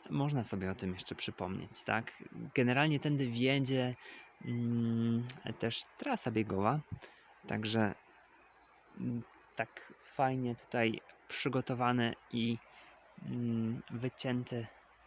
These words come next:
odcinek oczywiście można uznać za w jakiś sposób wykorzystywany, ale do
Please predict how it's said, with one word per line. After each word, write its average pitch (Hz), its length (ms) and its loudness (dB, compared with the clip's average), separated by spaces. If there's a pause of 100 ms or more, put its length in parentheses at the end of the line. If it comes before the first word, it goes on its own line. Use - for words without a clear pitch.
odcinek 123 600 -4 (600)
oczywiście 120 600 -4 (220)
można 127 480 4
uznać 107 400 -4
za 104 280 0 (180)
w 120 40 -6
jakiś 107 300 -6
sposób 123 300 -8
wykorzystywany, 120 840 -2
ale 107 240 0 (1120)
do 113 420 4